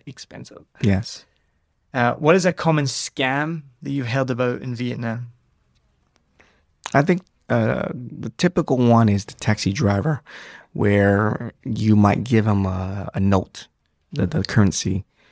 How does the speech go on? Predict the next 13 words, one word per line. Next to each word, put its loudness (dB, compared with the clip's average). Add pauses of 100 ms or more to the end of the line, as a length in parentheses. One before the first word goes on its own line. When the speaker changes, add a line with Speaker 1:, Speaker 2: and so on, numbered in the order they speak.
(340)
Speaker 2:
Uh, -2
let's -2
say 0
that, -2
that, -2
uh, -6 (760)
the 2
ride 4
was, -2
um, -6 (1400)
a 0
hundred 6
thousand, -2